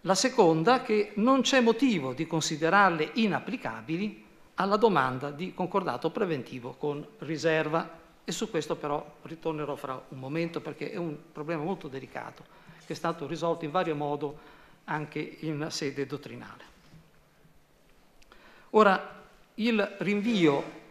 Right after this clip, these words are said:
all'articolo centosessantanove bis comporta subito la necessità di chiarire l'ambito e il significato della disciplina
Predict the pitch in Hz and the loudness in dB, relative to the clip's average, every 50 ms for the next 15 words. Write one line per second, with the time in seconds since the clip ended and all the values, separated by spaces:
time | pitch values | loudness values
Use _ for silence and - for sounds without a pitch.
0 | - _ _ - - - 165 160 160 160 - - 220 202 - - 156 143 139 - | -20 _ _ -16 -10 -6 -4 -2 -2 -2 -2 -2 -4 -2 0 0 0 0 -2 -4
1 | - - - 190 190 165 156 131 - 160 147 - 151 147 147 - 160 196 202 190 | -6 -2 0 0 0 0 -2 -4 -6 -4 -6 -6 -6 -6 -4 -2 0 2 2 2
2 | 226 190 170 175 165 - - - 214 214 233 - - - - - - - - - | 0 -2 -2 -2 -2 -2 0 0 -2 -2 -4 -6 -16 -20 -20 -20 -20 -20 -20 -20
3 | - - _ - - 214 214 208 214 208 196 196 202 196 196 - 208 202 208 214 | -20 -20 _ 0 0 0 0 2 2 4 4 6 4 4 2 0 0 0 0 -2
4 | - - - - - - - 214 214 202 180 202 208 208 214 185 160 175 185 196 | -4 -10 -16 -14 -10 -8 -4 -2 -2 0 0 -2 0 2 2 4 6 6 4 4
5 | 202 185 180 175 - 175 165 - 165 - - 196 202 202 - - - 156 175 - | 4 2 0 0 -2 -4 -4 -4 -4 -2 0 0 0 0 -2 -6 -12 -12 -8 0
6 | - 160 170 190 196 190 180 180 170 170 - - - - - - - - - - | 0 2 2 4 4 4 4 4 4 0 -2 -8 -16 -20 -20 -20 -20 -20 -20 -20
7 | - - - - - - - _ _ _ - - 165 214 226 214 180 160 147 135 | -20 -20 -20 -20 -20 -20 -20 _ _ _ -4 2 4 4 6 6 4 2 -2 -4
8 | - - 123 - - - - - 185 175 175 175 - 180 180 196 180 170 - - | -6 -6 -8 -8 -8 -14 -8 -2 0 0 0 0 -2 -4 -4 -2 -2 -4 -4 -2
9 | 180 175 170 - 190 170 196 185 175 151 139 - - 117 127 - 156 160 147 147 | -2 -4 -4 -4 -4 0 2 2 2 2 0 -4 -8 -10 -8 -4 -2 -2 -2 -2
10 | 143 - - - - 233 185 135 151 - - 143 - - 180 170 156 151 135 127 | -4 -6 -8 -12 -14 -14 -12 -10 -10 -8 -8 -10 -8 -4 -4 -4 -2 -4 -6 -8
11 | - - | -12 -18